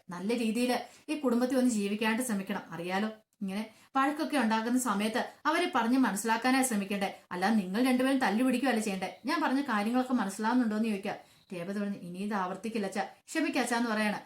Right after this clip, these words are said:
ശ്രുതി അങ്ങനെ ക്ഷമ വയ്ക്കുക. പിന്നീട് രവീന്ദ്രൻ പറഞ്ഞു, "എല്ലാരും കൂടെ പോ, എല്ലാരും കൂടെ പോയി അവനവന്റെ പണികളൊക്കെ ചെയ്യാൻ നോക്ക്. ഇനി ഇവിടെ കിടന്ന് ആരും ഒച്ചപ്പാടും ബഹളം ഉണ്ടാക്കി ഞാൻ കണ്ടേക്കല്ലെന്ന്" പറയാണ്. അങ്ങനെ ഓരോരുത്തർ അവരവരുടെ മുറിയിലേക്ക് അങ്ങോട്ട് പോവാ. അപ്പൊ അതിന്റെ വിശേഷങ്ങളൊക്കെ നമ്മൾ നാളെ കാണാൻ പോന്നെ.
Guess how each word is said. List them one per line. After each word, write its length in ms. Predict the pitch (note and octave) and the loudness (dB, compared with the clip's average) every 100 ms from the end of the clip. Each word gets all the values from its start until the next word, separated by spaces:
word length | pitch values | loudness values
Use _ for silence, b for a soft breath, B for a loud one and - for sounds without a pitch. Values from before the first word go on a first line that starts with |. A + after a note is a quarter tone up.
| B _ | B _
ശ്രുതി 300 | - A#3+ B3+ | -6 0 2
അങ്ങനെ 400 | B3 A#3 B3 - _ _ _ | 2 0 -2 -6 _ _ _
ക്ഷമ 200 | G#3+ G3+ | -6 -2
വയ്ക്കുക. 340 | G3+ G#3+ G#3+ - - | 0 0 -2 -6 -8
പിന്നീട് 280 | D#3+ D#3+ F#3+ | -10 -8 -6
രവീന്ദ്രൻ 420 | G3 E3+ E3+ G3+ | -6 -6 -4 -4
പറഞ്ഞു, 140 | G3 - | -4 -8
"എല്ലാരും 320 | F3 F#3 F#3+ | -6 -2 0
കൂടെ 120 | A3 A#3+ | 0 0
പോ, 260 | A3 A3 B B | -2 -4 B B
എല്ലാരും 240 | C#4+ D4+ | 2 2
കൂടെ 120 | D4+ C#4+ | 2 2
പോയി 140 | C#4 | 2
അവനവന്റെ 340 | A#3+ B3 C4 | 2 4 2
പണികളൊക്കെ 460 | B3+ G3+ A3+ C4 C4 | 2 2 2 2 0
ചെയ്യാൻ 300 | B3+ G#3+ A#3 | 0 2 2
നോക്ക്. 320 | G#3+ G3 F3+ B B | 0 -2 -8 B B
ഇനി 100 | D#4+ | 2
ഇവിടെ 220 | C#4+ C4+ | 4 2
കിടന്ന് 240 | C4+ C4+ | 2 2
ആരും 380 | A3 A3 B3+ C4+ - _ _ _ - | 4 4 4 2 0 _ _ _ -10
ഒച്ചപ്പാടും 460 | F#3 - A#3 B3+ | -8 -2 2 4
ബഹളം 200 | B3 A3 | 4 4
ഉണ്ടാക്കി 280 | A3+ G#3+ A3 | 2 0 -2
ഞാൻ 240 | A3+ A3+ A3 | -4 -4 -4
കണ്ടേക്കല്ലെന്ന്" 460 | G3 F#3 G#3 A3+ A3+ | -6 -4 -4 -2 0
പറയാണ്. 280 | G3+ G3+ - B B B | 0 -2 -4 B B B
അങ്ങനെ 240 | D4+ D4 | 2 4
ഓരോരുത്തർ 380 | A3+ A3 A#3 B3 | 2 0 -2 0
അവരവരുടെ 440 | A#3 G3 G#3 G#3 A#3 | 0 2 0 0 0
മുറിയിലേക്ക് 480 | G3+ F#3 G3 A3 | 0 -2 -2 -2
അങ്ങോട്ട് 280 | A3+ G#3 G#3+ | 0 0 -2
പോവാ. 200 | F3 G3 - B B | -2 -4 -6 B B
അപ്പൊ 180 | - F#3+ | -4 -4
അതിന്റെ 260 | F3+ F3+ | -2 -4
വിശേഷങ്ങളൊക്കെ 640 | G#3+ G#3+ G#3 G3 G#3+ A3 B3 | -4 -2 -4 -2 -2 0 -2
നമ്മൾ 240 | G#3+ F#3+ | -2 -2
നാളെ 260 | G#3 F3+ G#3 | 0 -2 -2
കാണാൻ 300 | G3 F3+ G#3 | -4 0 0
പോന്നെ. 260 | G3+ F#3+ | 0 -2